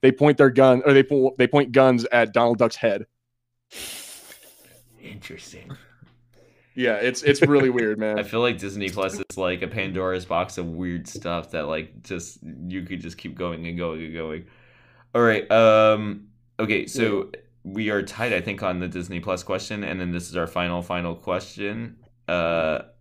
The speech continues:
Speaker 2: or final, final Disney Plus one. So you guys are tied. So this is for the, the winner of this
Speaker 1: Yes,
Speaker 2: question.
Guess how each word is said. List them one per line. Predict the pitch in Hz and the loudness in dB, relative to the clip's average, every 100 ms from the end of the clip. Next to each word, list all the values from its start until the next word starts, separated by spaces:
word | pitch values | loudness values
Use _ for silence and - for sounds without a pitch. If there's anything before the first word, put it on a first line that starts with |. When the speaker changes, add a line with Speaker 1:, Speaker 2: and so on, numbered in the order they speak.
| - | -4
Speaker 2:
or | 90 | -2
final, | 87 90 87 85 | -2 -4 -4 -4
final | 82 82 | -6 -6
Disney | 80 78 80 76 | -8 -10 -10 -8
Plus | 78 73 | -8 -8
one. | 76 76 | -10 -10
So | 76 | -10
you | 73 | -8
guys | 71 69 | -10 -12
are | - | -12
tied. | 85 76 | -10 -8
So | 76 | -10
this | 71 76 73 | -12 -12 -14
is | 71 | -14
for | 80 76 | -10 -10
the, | 76 69 | -8 -10
the | 69 | -10
winner | 78 76 67 | -10 -10 -10
of | 78 | -10
this | 78 | -10
Speaker 1:
Yes, | |
Speaker 2:
question. | - 82 95 90 92 101 | -6 -6 -6 -8 -10 -12